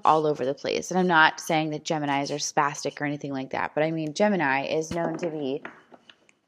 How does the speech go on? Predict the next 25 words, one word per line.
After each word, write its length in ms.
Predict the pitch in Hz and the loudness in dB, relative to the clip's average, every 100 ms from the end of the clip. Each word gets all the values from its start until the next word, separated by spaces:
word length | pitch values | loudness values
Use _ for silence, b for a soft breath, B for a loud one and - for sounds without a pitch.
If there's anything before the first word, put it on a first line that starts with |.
| - | 0
a 60 | |
little 600 | 185 180 165 151 156 - _ _ _ _ | 4 6 8 8 6 -2 _ _ _ _
social. 640 | - 285 285 165 85 - _ - - - | 6 6 6 2 0 -4 _ -20 -8 0
And 440 | 185 185 180 175 - | 2 4 2 0 0
in 100 | 202 | 2
its 180 | 190 - | 2 4
social 680 | 196 185 - 170 160 160 _ _ - | 4 6 6 8 6 4 _ _ -8
experiences, 1040 | 185 - - 254 254 196 165 170 151 156 | -6 -6 6 8 8 6 2 2 2 2
it 80 | 165 | -2
talks 300 | 180 180 - | -2 -4 0
about 180 | 202 202 | 2 4
this, 180 | 277 285 | 2 2
talks 320 | 196 180 - | -2 -2 0
about 220 | 190 185 | 2 4
that, 240 | 233 220 | 2 2
wants 240 | - 165 - | 0 -4 -4
to 80 | 185 | -2
know 40 | |
this, 220 | 202 220 | -2 -2
wants 200 | 175 165 | -2 -4
to 80 | - | -4
know 160 | 175 170 | -2 4
that. 340 | 202 190 B B B B B B | 6 6 B B B B B B
And 120 | 208 | 0
so 400 | 240 208 190 - | 6 8 6 2